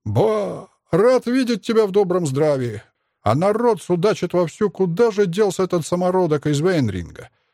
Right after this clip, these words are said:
Тут Проныра оценил господский наряд посетителя, и на лукавом лице продавца отразилась напряжённая работа мысли. «Прошу простить, если позволил себе».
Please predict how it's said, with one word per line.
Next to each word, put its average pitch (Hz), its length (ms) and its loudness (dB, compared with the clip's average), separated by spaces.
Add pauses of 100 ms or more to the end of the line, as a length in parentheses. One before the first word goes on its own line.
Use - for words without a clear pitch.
(320)
Тут - 240 -4
Проныра 165 480 2
оценил 151 440 -2
господский 120 580 -2
наряд 120 340 0
посетителя, 101 840 -4
и 120 100 2
на 120 120 2
лукавом 151 500 0
лице 151 340 0
продавца 139 520 0
отразилась 127 580 -2
напряжённая 131 680 0
работа 120 360 -2
мысли. 101 500 -6 (1080)
«Прошу 175 420 2
простить, 170 480 0
если 127 360 0
позволил 131 540 0
себе». 151 420 -2